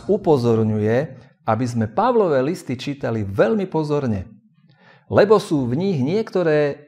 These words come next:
veci ťažko pochopiteľné, ktoré neučení a neupevnení ľudia prekrúcajú, ako aj ostatné písma, na svoje vlastné zatratenie. Biblia je celok, zložená z jednotlivých tém.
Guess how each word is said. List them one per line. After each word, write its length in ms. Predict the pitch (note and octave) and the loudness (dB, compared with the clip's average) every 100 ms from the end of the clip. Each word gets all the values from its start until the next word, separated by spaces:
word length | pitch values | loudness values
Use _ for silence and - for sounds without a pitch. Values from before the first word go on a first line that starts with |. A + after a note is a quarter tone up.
| A2 | -6
veci 400 | B2+ D#3+ A#2 - | -6 -6 -8 -4
ťažko 480 | F#3+ G3+ - A#2 - | -4 -4 -6 -8 -4
pochopiteľné, 1040 | C#3 F#3 F#3 F3 E3+ D#3+ D3 D3 D#3+ D#3+ - _ _ | -2 -2 -4 -4 -4 -2 -2 -2 -4 -8 -20 _ _
ktoré 400 | - C3 A#2+ G#2+ | -8 -4 -2 0
neučení 1120 | G#2+ G3 C#4 G3 - D3 C3 C3+ D3 F3+ - | 0 4 6 6 2 0 0 -2 -4 -6 -6
a 320 | A#2 A2 G2+ F#2 | 0 0 0 -2
neupevnení 960 | A2+ G#3 G3 - D3+ D3 D3 C#3 A2 | -2 0 -4 -2 -2 -2 -4 -2 -2
ľudia 400 | G#2+ C#3 A#2 G#2 | -2 -4 -4 -4
prekrúcajú, 880 | G2+ B2 - C#3+ C#3 - B2 A#2+ B2 - - _ - | -4 -4 -4 -6 -8 -4 -2 -2 -4 -10 -20 _ -2
ako 180 | C4 A3+ | 0 4
aj 100 | C#3 C#3 | 4 4
ostatné 480 | E3+ E3 D3+ A2+ G#2+ | 0 -6 -4 -6 -6
písma, 400 | B2 D3+ - A2 | -6 -8 -6 -6
na 160 | G#2+ | -4
svoje 240 | A#2+ A#2 A2 | -6 -6 -4
vlastné 400 | G#2 A2 - G#2+ | -4 -6 -8 -6
zatratenie. 880 | G#2 G#2 G#2 G2 - F#2+ F2 D#2+ _ _ _ _ _ _ _ _ _ _ | -6 -6 -8 -10 -8 -8 -8 -12 _ _ _ _ _ _ _ _ _ _
Biblia 480 | A#2+ F#3+ A3 G#3+ G#3+ | 2 8 10 10 6
je 80 | G#3 | 2
celok, 560 | - A3 C#3 - - _ _ G#2+ | 0 0 0 -4 -18 _ _ -8
zložená 720 | G2 C#3+ B3 G#3+ G#3 E3+ C3+ | 0 4 4 2 0 0 0
z 160 | B2+ F#3 | 0 -2
jednotlivých 560 | F3 D#3+ C#3+ C3+ C3 | -4 -4 -6 -6 -4
tém. 480 | C3 A2+ F#2 E2+ | -2 0 -2 -8